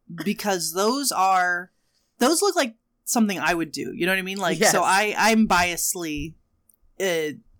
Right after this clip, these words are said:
Speaker 1: into these because they're absolutely gorgeous. The little bugs, the little mushrooms. And then you used, um, one of my favorite polishes to come out.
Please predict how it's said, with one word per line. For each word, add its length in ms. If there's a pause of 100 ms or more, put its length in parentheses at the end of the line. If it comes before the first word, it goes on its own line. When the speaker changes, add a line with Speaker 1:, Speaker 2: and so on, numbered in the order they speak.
(320)
Speaker 1:
into 340
these 340
because 320
they're 240
absolutely 500
gorgeous. 580 (440)
The 80
little 180
bugs, 400
the 80
little 160
mushrooms. 760
And 160
then 120
you 140
used, 600
um, 640 (880)
one 180
of 140
my 80
favorite 400
polishes 440
to 120
come 160
out. 280